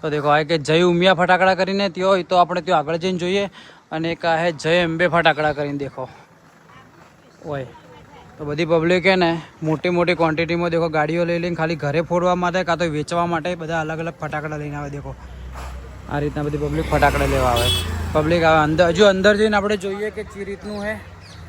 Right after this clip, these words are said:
હું તમને બતાવું, ભાવ તાલે ટ્રાય કર્યો કહેવાનો. દેખો, આ રીતની બધી પબ્લિક ફટાકડા લઈ જાય ફોડવા માટે પૈસા. તો ચાલો અંદર જઈને જોઈએ. હજુ હું અંદર ગયો ને એટલે ખબર નહીં.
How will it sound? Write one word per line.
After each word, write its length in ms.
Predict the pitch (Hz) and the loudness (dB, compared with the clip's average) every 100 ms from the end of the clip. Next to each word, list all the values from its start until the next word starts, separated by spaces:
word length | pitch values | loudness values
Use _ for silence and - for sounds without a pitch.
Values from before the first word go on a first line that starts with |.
| - | -14
હું 80 | 185 | -12
તમને 200 | 190 202 | -10 -8
બતાવું, 420 | 196 190 202 208 | -8 -4 -4 -4
ભાવ 200 | 156 165 | -6 -6
તાલે 340 | 180 180 185 190 | -6 -6 -6 -6
ટ્રાય 260 | 185 185 | -4 -6
કર્યો 260 | 185 185 190 | -6 -8 -8
કહેવાનો. 460 | 175 151 156 175 185 170 | -10 -10 -10 -12 -12 -10
દેખો, 200 | 160 160 | -6 -4
આ 60 | 156 | -4
રીતની 220 | 143 160 | -4 -8
બધી 200 | 147 151 | -8 -8
પબ્લિક 380 | 143 135 156 170 - - - - - - - - 247 - | -8 -6 -6 -6 -14 -18 -20 -20 -20 -20 -16 -12 -10 -8
ફટાકડા 380 | 156 151 151 156 | -4 -2 0 0
લઈ 200 | 160 160 | 2 0
જાય 240 | 156 156 - 117 113 113 | 0 -2 -4 -6 -4 4
ફોડવા 260 | 165 175 | 6 6
માટે 220 | 170 170 | 6 2
પૈસા. 400 | 156 156 - 160 139 190 214 - - - | 2 -2 -4 -8 -8 -10 -12 -14 -16 -12
તો 60 | 214 | -6
ચાલો 220 | 226 254 | -2 0
અંદર 280 | 233 226 240 | 0 0 0
જઈને 220 | 254 240 | 0 0
જોઈએ. 280 | 226 226 262 247 - - - | -2 0 -2 -2 -14 -18 -12
હજુ 140 | 196 | -8
હું 140 | 208 220 | -6 -6
અંદર 220 | 208 214 | -4 -4
ગયો 200 | 208 226 | 0 -2
ને 80 | 220 | 0
એટલે 120 | 214 | -4
ખબર 320 | 196 185 208 | -6 -6 -4
નહીં. 260 | 214 226 | -4 -6